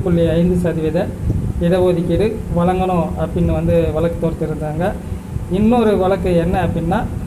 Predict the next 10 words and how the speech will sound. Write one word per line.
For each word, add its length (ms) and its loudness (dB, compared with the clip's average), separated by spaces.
இந்த 260 2
அரசு 320 2
பள்ளியில 840 2
படிக்கின்ற 480 0
மாணவர்களுக்கு 800 2
ஏழு 260 2
புள்ளி 260 2
ஐந்து 300 2
சதவீத 420 0
இடஒதுக்கீடு 680 2